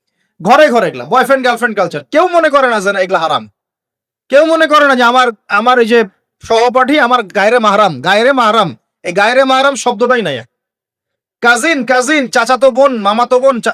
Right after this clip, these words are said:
খালাতো বোন, এই যে কাজিন, এরা, এরা জেনা করছে। কি দেখা বাকি রেখেছে এই যুগে আমরা? এই যুগে আমরা দেখছি যে স-,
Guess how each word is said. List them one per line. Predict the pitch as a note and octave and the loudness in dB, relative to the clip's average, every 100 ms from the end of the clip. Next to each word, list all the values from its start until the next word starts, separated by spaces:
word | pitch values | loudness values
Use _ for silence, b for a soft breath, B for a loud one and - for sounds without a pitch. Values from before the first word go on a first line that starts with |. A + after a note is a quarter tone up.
| - | -4
খালাতো | - G#3+ A3 B3 | -2 -2 -2 2
বোন, | C#4 A3+ | 2 0
এই | F#3 | -4
যে | G3+ F#3 | -2 -2
কাজিন, | A3 A3 D4 A3 C3 _ _ - | -2 -2 -2 -4 -10 _ _ 0
এরা, | C#4 C#4+ | 2 2
এরা | B3+ | 0
জেনা | A3 G3+ | 0 -2
করছে। | E3+ D3+ - - _ _ _ | -6 -12 -14 -20 _ _ _
কি | D4 E4 | 0 2
দেখা | D4+ C#4+ E4 | 2 2 2
বাকি | D#4 C#4 D4 | 2 0 0
রেখেছে | C#4+ C#4 C#4 | 2 2 0
এই | C4+ | 0
যুগে | C4 B3 | 0 0
আমরা? | A#3 A3 F#3 - _ _ _ _ | 2 0 -2 -4 _ _ _ _
এই | A3+ A3+ | 0 2
যুগে | C#4 C#4+ | 2 2
আমরা | D4 | 2
দেখছি | C4 C#4 C4 D4 | 2 0 0 2
যে | D4+ | 2
স-, | D4 | 0